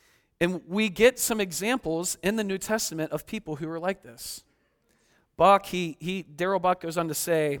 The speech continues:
in his commentary, he says, "One person who fits this description is Judas, one of the twelve who walked with Jesus and participated in his household with re-, with responsibility,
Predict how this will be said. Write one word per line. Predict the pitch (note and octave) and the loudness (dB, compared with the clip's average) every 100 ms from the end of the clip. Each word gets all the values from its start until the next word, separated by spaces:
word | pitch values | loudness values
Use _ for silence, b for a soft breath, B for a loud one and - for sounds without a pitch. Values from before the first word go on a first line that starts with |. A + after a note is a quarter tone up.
| - | -6
in | D#3+ | -6
his | C#3+ | -6
commentary, | - F3+ F3 - C#3 | -4 -4 -4 -4 -6
he | C3+ | -6
says, | - D3 | -8 -8
"One | D3 D#3+ G#3 | -2 0 0
person | - E3 - B2+ A#2+ b b b b | -4 -6 -6 -10 -16 b b b b
who | - D3+ | -4 -4
fits | - G3 - | -2 -4 -2
this | F#3 - | -4 -6
description | D3 - F3 F3 - C3 B2 _ _ _ | -6 -6 -4 -4 -6 -10 -12 _ _ _
is | D3 C3+ | -10 -8
Judas, | - E3 F3 G2+ - - - _ _ _ _ _ _ _ _ b b b | -8 -4 -4 -4 -6 -8 -12 _ _ _ _ _ _ _ _ b b b
one | C3 D3+ | -4 0
of | F#3+ | 2
the | G3 | 2
twelve | - G3 F#3 C#3+ - | 2 8 8 8 2
who | E3 | -4
walked | C#3+ E3+ E3+ - | 2 4 4 0
with | D#3 D3+ | -6 -6
Jesus | - E3+ C#3 G#2+ - - - b b b b | -6 -10 -10 -10 -8 -10 -14 b b b b
and | D#3+ | -8
participated | - E3+ - G#3 G3 - E3+ D3+ B2+ - b b | -4 -2 2 2 0 0 0 0 -6 -12 b b
in | D#3 | -2
his | D#3 | -2
household | - F#3 F#3+ E3 C3 | 4 4 4 -2 -4
with | C#3 D3+ | -6 -8
re-, | D#3+ D#3 - | -10 -12 -8
with | C#3+ D#3 | -4 -2
responsibility, | D#3 D3+ - F3+ F3 D#3 D#3+ D#3+ B2 A#2 | -4 -8 -2 0 0 -2 0 2 -2 -10